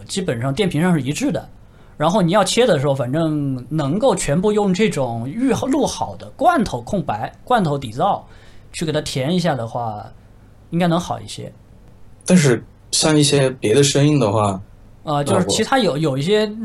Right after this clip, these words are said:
Speaker 1: 录下来你需要用的同期声是吧？
Speaker 2: 对啊。
Speaker 1: 那个我们可以引入一个东西叫做降噪。
Speaker 2: 啊，哦，那个我看了一下，就，我研究了一下，最近研究了一下 Zoom H六这个录音机。
Speaker 1: 嗯。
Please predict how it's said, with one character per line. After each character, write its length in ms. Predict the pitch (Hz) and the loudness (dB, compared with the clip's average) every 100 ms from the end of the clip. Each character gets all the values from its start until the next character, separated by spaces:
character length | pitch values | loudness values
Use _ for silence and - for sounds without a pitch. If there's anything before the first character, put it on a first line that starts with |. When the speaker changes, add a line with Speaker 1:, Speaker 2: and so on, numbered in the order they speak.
| 254 226 | -10 -8
Speaker 1:
录 240 | 240 302 | -2 -2
下 140 | 196 | 0
来 160 | 156 131 | -2 0
你 160 | 131 131 | -2 -2
需 140 | 214 | 2
要 100 | 214 | 2
用 100 | 262 | 4
的 40 | 151 | 2
同 160 | - | 0
期 120 | 143 160 | 0 2
声 180 | 160 | 2
是 100 | 147 | 2
吧？ 220 | 110 95 - - - - | -2 -8 -14 -20 -20 -2
Speaker 2:
对 240 | 120 104 | 4 4
啊。 320 | 95 95 - - - 156 | 4 -2 -6 -16 -20 -2
Speaker 1:
那 120 | 190 | 0
个 340 | 160 139 127 127 | 2 2 0 -2
我 140 | 135 | -2
们 100 | 143 | -2
可 160 | 175 190 | 0 0
以 60 | |
引 100 | 156 | -2
入 80 | 113 | -2
一 60 | 139 | -4
个 80 | 139 | -2
东 120 | 139 | -2
西 120 | 123 | -4
叫 100 | 127 | -6
做 100 | 117 | -6
降 160 | 135 143 | -2 -2
噪。 100 | 143 - - - - - - - - - - - | -2 -6 -20 -20 -20 -20 -20 -20 -20 -20 -20 -16
Speaker 2:
啊， 140 | - - - - | -16 -16 -8 0
哦， 260 | 123 - - - - | 2 0 -6 -20 -2
那 160 | 160 139 | 2 4
个 300 | 110 95 - - | 4 2 -2 -4
我 120 | 107 | 0
看 240 | 107 190 190 | 2 6 6
了 80 | 143 | 6
一 40 | |
下， 180 | 135 117 | 4 2
就， 220 | - 143 | 2 2
我 200 | 110 107 | 4 4
研 160 | 107 143 | 4 4
究 140 | 185 | 4
了 100 | 160 | 4
一 60 | 113 | 2
下， 80 | |
最 160 | 107 143 | 0 0
近 80 | 120 | 0
研 160 | 113 | 2
究 100 | 151 | 2
了 80 | 165 | 4
一 60 | 147 | 4
下 60 | 120 | 2
Zoom 340 | - 110 101 | 0 0 0
H 240 | 107 - | -2 0
六 160 | 120 113 | 2 4
这 160 | 104 95 | 2 -2
个 120 | 98 | -2
录 120 | 92 - | -4 -6
音 80 | |
机。 220 | 104 - 143 - | -8 -8 -10 -10
Speaker 1:
嗯。 280 | 135 127 | -10 -10